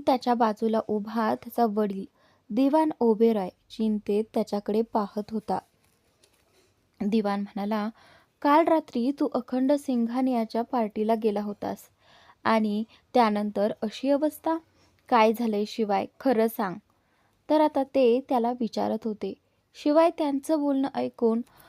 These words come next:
डोळे न काढता उत्तर दिलं, "जे काही झालंय ते माझ्याबरोबर झालंय बाबा, आणि ते मी एकट्याने हाताळू शकतो, तुम्हाला काळजी करण्याची गरज नाही,"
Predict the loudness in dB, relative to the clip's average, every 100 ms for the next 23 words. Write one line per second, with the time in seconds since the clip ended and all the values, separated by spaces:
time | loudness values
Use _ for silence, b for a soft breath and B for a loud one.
0 | b 2 4 4 2 2 0 0 -2 -4
1 | -6 -4 -4 -4 -2 -2 -2 -4 -8 -12
2 | _ _ _ _ -2 -2 -2 -6 -4 -6
3 | -6 -4 0 0 0 -2 0 -4 -4 -4
4 | -2 -2 -2 -2 -2 -6 -4 -4 -4 -6
5 | -10 b b b b -4 0 2 2 0
6 | 0 0 2 0 -2 -2 -2 -2 _ -2
7 | -2 -2 -4 -4 -6 -2 0 2 0 -2
8 | -10 -8 -10 -10 _ b b b b -2
9 | 0 0 0 0 0 0 0 0 -2 -2
10 | -2 -2 -4 -4 -2 0 0 -2 -4 -10
11 | -10